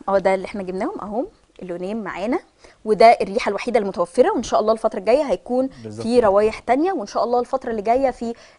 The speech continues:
Speaker 1: مزيل عرق، أو إحنا قلنا هو مش مزيل، هو يعني
Speaker 2: هتبقى حاجة مميزة شوية في السوق.
Speaker 1: مش هنقول إيه، هو قايل لي، بس أنا هو سر. برضو
Speaker 2: بالظبط
Speaker 1: الوايبس
Speaker 2: كده.
Speaker 1: مختلف،
Speaker 2: بالظبط
Speaker 1: في
Speaker 2: كده.
Speaker 1: فكرة مختلفة، وهو مش عايز يعلن عنها غير لما ينزلوا السوق بشكل رسمي،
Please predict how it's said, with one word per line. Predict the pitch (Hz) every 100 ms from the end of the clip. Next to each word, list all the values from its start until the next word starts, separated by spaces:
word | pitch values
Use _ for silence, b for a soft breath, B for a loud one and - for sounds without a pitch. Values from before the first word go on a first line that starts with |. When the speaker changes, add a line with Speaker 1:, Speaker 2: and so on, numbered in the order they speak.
| 214
Speaker 1:
مزيل | 208 240 247
عرق، | - 285 -
أو | 196 -
إحنا | - 220
قلنا | 240 240
هو | 220
مش | 208 -
مزيل، | 208 190 240 294 B B -
هو | 214 220 220 233 -
يعني | 214 190 190 196 202 202 220
Speaker 2:
هتبقى | 196 135
حاجة | - 156 160
مميزة | 135 113 113 123 117
شوية | - 113 107
في | -
السوق. | - 92 - b - 202
Speaker 1:
مش | 262 269 302
هنقول | 269 339 311
إيه، | - 165 b b 240
هو | 240
قايل | - 247 262
لي، | 202
بس | 196 -
أنا | 247 262
هو | 233 214
سر. | 214 302 466 b b -
برضو | 220
Speaker 2:
بالظبط | 269 262
Speaker 1:
الوايبس | 226 240 262
Speaker 2:
كده. | 214
Speaker 1:
مختلف، | 202 - 240 359 - - -
Speaker 2:
بالظبط | 107 104
Speaker 1:
في | 107 233
Speaker 2:
كده. | 240
Speaker 1:
فكرة | 254 254 - 254 240 220
مختلفة، | 214 - - 233 254 269 330 392 B B
وهو | 220 240 247 247
مش | 233 254 262
عايز | 202 240 202
يعلن | 226 233 208
عنها | 202 277 277
غير | 214
لما | 226 214
ينزلوا | 196 196 233
السوق | 233 - 247 -
بشكل | 196 240 - 208
رسمي، | 233 - 320